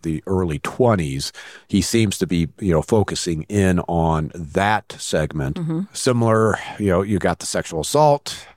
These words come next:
Speaker 1: In, in any sexual assault, you typically see clothes awry. You know, that's something, unless there's something unusual, that, that's not necessarily a characteristic that can be relied upon. But are,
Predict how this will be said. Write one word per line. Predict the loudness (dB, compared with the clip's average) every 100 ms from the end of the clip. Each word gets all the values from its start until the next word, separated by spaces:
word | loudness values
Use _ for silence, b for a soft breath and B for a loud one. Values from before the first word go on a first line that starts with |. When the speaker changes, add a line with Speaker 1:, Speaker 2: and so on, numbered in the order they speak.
| B B B
Speaker 1:
In, | 0 2
in | 4
any | 6 6
sexual | 4 0 2 0
assault, | 2 0 2
you | 0
typically | 0 0 -2 0 0
see | 0 -2
clothes | 0 2 4 4 2 -2 -6 -2
awry. | 0 2 2 0 -6 -8
You | -2 0
know, |
that's | 2 0 -2
something, | -4 0 -2 0 0 2
unless | 2 2 0
there's | -2
something | -2 -2 -2
unusual, | -2 2 2 2 2 0 2 -2 B B B B -4
that, | -4 -2
that's | -2 -2
not | -2
necessarily | -2 -4 -6 -2 0 0 0 0 0 -4 -10
a | -6 -4
characteristic | 0 -2 0 0 0 0 -4
that | -4
can | -6
be | -6 -6
relied | -2 2 2
upon. | 0 -4 -4 -4 -6 -10 _ -12
But | -2 -2 -2 0
are, | 0